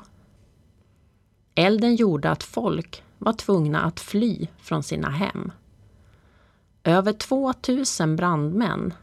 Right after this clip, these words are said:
jobbar med att försöka släcka eldarna. Men det är svårt. En brandman har dött i arbetet.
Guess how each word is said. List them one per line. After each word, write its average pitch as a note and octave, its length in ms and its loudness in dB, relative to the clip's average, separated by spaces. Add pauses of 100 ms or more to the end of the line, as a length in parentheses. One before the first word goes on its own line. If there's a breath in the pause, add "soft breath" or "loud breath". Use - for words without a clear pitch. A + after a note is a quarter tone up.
(160)
jobbar D#3+ 560 0
med E3+ 160 0
att D#3 120 -4
försöka D3+ 460 -4
släcka - 500 -4
eldarna. C#3+ 600 -2 (840 soft breath)
Men D#3 220 0
det G#3 140 4
är F3 40 2
svårt. - 680 -4 (1080 soft breath)
En C4 320 4
brandman D3 640 2 (120)
har D#3 180 0
dött A3 420 -2
i - 60 0
arbetet. - 840 -6